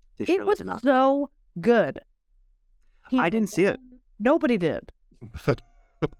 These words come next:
Speaker 2: But Neil and I watched it, and afterwards we said, "Well, why isn't anybody talking about this? This movie is so good." And he is alone on a boat. And it is a similar performance where you're just like,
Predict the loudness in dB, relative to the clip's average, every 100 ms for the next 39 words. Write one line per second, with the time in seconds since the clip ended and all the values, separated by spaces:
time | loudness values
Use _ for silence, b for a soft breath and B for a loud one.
0 | -14 -8 -8 -8 -14 -12 -12 -12 -8 -10
1 | _ -20 b b b b _ -2 0 2
2 | 2 2 2 2 0 0 -2 0 2 0
3 | 2 0 0 0 -2 0 0 2 2 2
4 | 0 0 0 -2 -2 -2 0 -2 -2 -4
5 | -4 -2 0 0 0 -2 -8 -4 0 0
6 | 0 -2 -4 -2 0 -2 -4 -4 -4 -2
7 | 0 2 2 4 2 0 0 -2 -2 -6
8 | _ _ -8 -4 -2 -2 -2 -4 -4 -2
9 | 0 0 -2 -4 -2 -2 -2 -2 -2 -2
10 | -4 -4 -6 -8